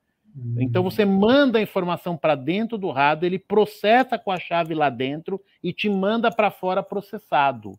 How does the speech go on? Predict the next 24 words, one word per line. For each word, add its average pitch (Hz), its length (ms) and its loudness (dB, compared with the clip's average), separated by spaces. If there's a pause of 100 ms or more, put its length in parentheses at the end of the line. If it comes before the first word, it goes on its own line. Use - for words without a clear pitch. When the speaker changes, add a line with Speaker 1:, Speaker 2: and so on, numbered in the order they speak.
(380)
Speaker 2:
ok? 175 640 -2
Por 214 180 2
isso 247 240 0
que - 80 -4
eu 214 80 0
te 202 100 -12
disse 185 360 -8
que, 196 280 -10 (200)
dependendo 180 560 -4
do 185 100 -6
tamanho 156 540 -6
do 131 100 -4
equipamento, 135 640 -6
se - 60 -10
ele 147 100 -6
é 156 60 -6
um 165 40 -8
equipamento 151 360 -10
que 131 80 -16
vai 139 160 -6
na 139 100 -4
U 139 80 -6
S 127 220 -12
B 135 420 -2